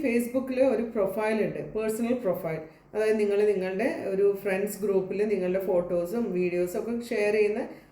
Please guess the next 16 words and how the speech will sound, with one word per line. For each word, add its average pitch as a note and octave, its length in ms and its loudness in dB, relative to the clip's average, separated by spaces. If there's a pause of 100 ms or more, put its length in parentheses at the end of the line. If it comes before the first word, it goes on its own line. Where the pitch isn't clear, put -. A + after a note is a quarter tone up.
(120)
ഒരു C4 100 4
പേഴ്സണൽ C4 520 0
പ്രൊഫൈൽ B3+ 520 0
നിങ്ങൾക്കുണ്ട്. F#3+ 680 -2 (300)
പക്ഷേ D4 160 2
നിങ്ങൾക്ക് D4 320 0
അറിയില്ല A3 460 2
എങ്ങനെയാണ് A3 720 0
Facebook-ിലൂടെ G3+ 840 0
ഏൺ C4 260 6
ചെയ്യേണ്ടത്. D3+ 640 -2 (1200)
അതിനായി D4 360 4
നമ്മൾ C4 340 2
ഫസ്റ്റ് B3+ 440 2
ചെയ്യേണ്ട A3 360 4
കാര്യം G3+ 480 -2